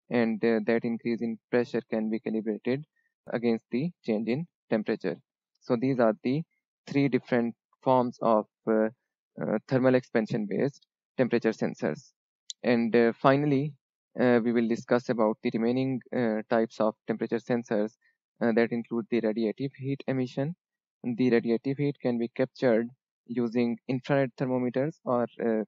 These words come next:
thermal cameras. The radiative heat emits, uh, some radiation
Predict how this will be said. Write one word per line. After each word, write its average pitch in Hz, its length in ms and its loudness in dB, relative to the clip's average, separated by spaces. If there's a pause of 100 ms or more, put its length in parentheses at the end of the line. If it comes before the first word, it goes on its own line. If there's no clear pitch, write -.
thermal 117 260 -4
cameras. 135 420 0 (560)
The 127 220 2
radiative 131 500 0
heat 127 320 0 (280)
emits, 120 560 -2 (540)
uh, 117 220 4
some 123 260 -2
radiation 123 760 0